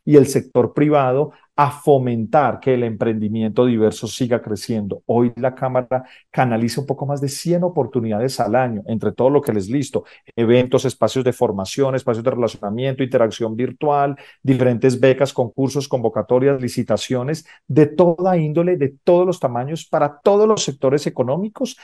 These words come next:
que quieran tener de una manera genuina un componente de diversidad e inclusión. Así que la invitación es la gente que nos está viendo, que conozca y visite nuestra web, nos siga en redes sociales, pero muy importante que se suscriba a nuestro boletín. En realidad,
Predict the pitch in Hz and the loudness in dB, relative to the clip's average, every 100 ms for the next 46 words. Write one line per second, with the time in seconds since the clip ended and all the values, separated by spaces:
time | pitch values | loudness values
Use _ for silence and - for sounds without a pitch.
0 | - _ 170 - - 185 175 175 175 165 | -20 _ -4 -4 -2 6 6 6 2 0
1 | 131 127 117 131 151 120 131 135 120 160 | 0 0 -2 -2 -2 0 -2 -2 -4 -2
2 | 208 - 127 135 131 120 110 107 120 117 | -2 -4 -2 -2 0 -2 -2 -4 -2 0
3 | 110 107 - _ _ _ - 104 - 107 | 0 -2 -4 _ _ _ -10 -10 -6 -8
4 | - - - 123 117 156 147 123 127 113 | -10 -20 -8 -6 -2 0 0 0 0 0
5 | 127 117 104 - _ _ _ 101 98 127 | 0 -2 -4 -8 _ _ _ -6 -4 -2
6 | 147 151 120 - 107 107 113 123 127 127 | -4 -4 -6 -6 -4 -4 -4 -4 -6 -6
7 | - 104 117 - 147 120 - 135 131 120 | -4 -2 -2 -2 -4 -4 -4 -4 -4 -4
8 | 110 101 123 147 - _ _ 127 127 - | -2 2 2 0 -6 _ _ -2 -2 0
9 | 135 143 139 143 139 123 127 147 123 120 | 0 2 4 4 4 -2 -2 -4 -4 -4
10 | 135 147 131 143 143 139 123 117 120 110 | -8 -4 -4 -4 -6 -6 -8 -8 -8 -8
11 | - 123 147 147 127 123 110 110 101 135 | -4 -2 -2 -4 -4 0 2 2 0 -2
12 | 165 160 131 113 113 - - | -2 2 2 2 4 4 2